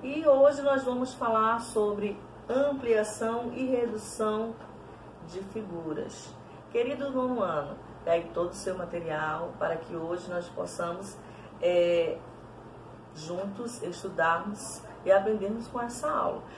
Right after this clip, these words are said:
Vocês vão precisar de um compasso, vão precisar de um transferidor, vão precisar de régua,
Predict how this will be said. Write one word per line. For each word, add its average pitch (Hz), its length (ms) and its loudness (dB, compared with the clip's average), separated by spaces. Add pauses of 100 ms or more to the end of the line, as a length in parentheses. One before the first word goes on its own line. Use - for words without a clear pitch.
(140)
Vocês 214 340 2
vão 240 240 2
precisar 180 960 0 (320)
de 165 160 -6
um 165 140 -4
compasso, 196 840 0 (380)
vão 240 220 0
precisar 165 840 -2 (560)
de 170 240 -8
um 160 140 -4
transferidor, 180 1000 -4 (460)
vão 254 220 4
precisar 180 680 0
de 208 160 0
régua, 196 680 6